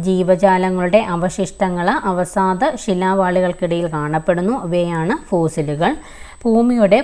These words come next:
പൂർവ്വകാലത്തെക്കുറിച്ച് മനസ്സിലാക്കുന്നതിനും ശിലകളുടെ പഴക്കം നിർണ്ണയിക്കുന്നതിനും ഫോസിലുകളെ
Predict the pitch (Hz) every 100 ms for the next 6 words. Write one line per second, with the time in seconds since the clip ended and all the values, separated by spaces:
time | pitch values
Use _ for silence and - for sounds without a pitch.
0 | 214 190 190 208 196 190 196 196 190 185
1 | - 208 175 170 208 190 160 165 160 160
2 | 160 190 311 - 190 180 180 175 185 -
3 | 160 170 - 196 185 160 160 160 165 160
4 | 156 202 311 190 175 170 170 165 165